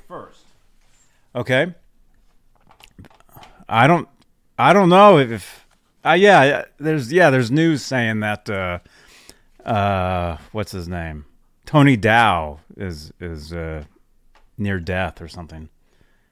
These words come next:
That's, hopefully, hopefully he's okay.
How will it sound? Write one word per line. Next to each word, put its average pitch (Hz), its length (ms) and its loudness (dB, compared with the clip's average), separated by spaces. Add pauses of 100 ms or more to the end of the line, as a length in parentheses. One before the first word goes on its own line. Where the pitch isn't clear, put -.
(1080)
That's, - 500 -20 (1600)
hopefully, 107 560 0
hopefully 107 360 -8
he's 87 120 -12
okay. 82 240 -14